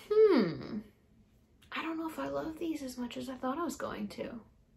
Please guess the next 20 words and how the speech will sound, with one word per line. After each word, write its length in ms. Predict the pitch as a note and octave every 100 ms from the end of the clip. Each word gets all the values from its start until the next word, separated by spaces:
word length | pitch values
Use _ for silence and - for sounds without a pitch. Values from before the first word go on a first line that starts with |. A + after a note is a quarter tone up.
| _ _ - - - _ _ _ _ _ - _ _ _ _ - _ _ _ _ G#3
All 60 |
right, 400 | G3 F3+ G#3 - - -
here 120 | A3+
we 100 | G#3+
go. 300 | G#3+ - G#3+ - - - - - - - - - - - _ - - - - - - - - - - - _ - - - - - - - - -
Ooh, 580 | - E4+ G4+ - A3 G#3 - - - - - - - - - - - - - - -
that 220 | F3 A3+
is 140 | G#3+
different. 440 | - - - - - - - - - - - - -
This 260 | G3+ G3+ -
is 100 | G3
very 300 | F3 E3 -
different 380 | - - - -
for 120 | -
me. 320 | - - - A3+
These 200 | G#3+ G3
are, 80 | G3
like, 240 | F#3 -
bluish 580 | E3+ E3+ F#3+ E3+ - -
crystal. 560 | - - - - G3